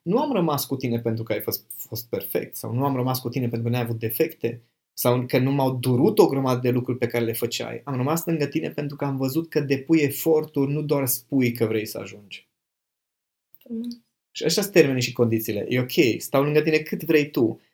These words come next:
Speaker 1: dar să văd că într-adevăr îți dorești și să văd din ceea ce faci că îți dorești, nu din ceea ce spui.
Speaker 2: Și atunci răspunsul la întrebarea pe care a adresat-o cel care ne-a scris ar fi că n-are nicio legătură cu ea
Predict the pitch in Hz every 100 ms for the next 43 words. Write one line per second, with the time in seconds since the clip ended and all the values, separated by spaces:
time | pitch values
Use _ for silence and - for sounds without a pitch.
0 | _ - 170 175 240 233 330 - 269 269
1 | 226 196 185 190 170 156 127 123 110 117
2 | 196 262 - - - 165 160 147 175 190
3 | 165 170 165 170 165 156 - 240 269 262
4 | - 147 131 123 110 101 170 - 170 175
5 | 170 160 147 147 - - 117 - - _
6 | _ _ _ - - - - 240 233 240
7 | 247 233 - 233 233 233 214 196 202 208
8 | 214 214 208 202 196 190 190 - 190 190
9 | 196 202 196 202 208 208 196 - 185 180
10 | 214 - - _ _ _ _ _ _ _
11 | _ _ _ - 226 214 - 220 220 226
12 | 226 - _ _ - 233 233 233 233 233
13 | 220 214 214 233 226 220 220 214 196 190
14 | 175 190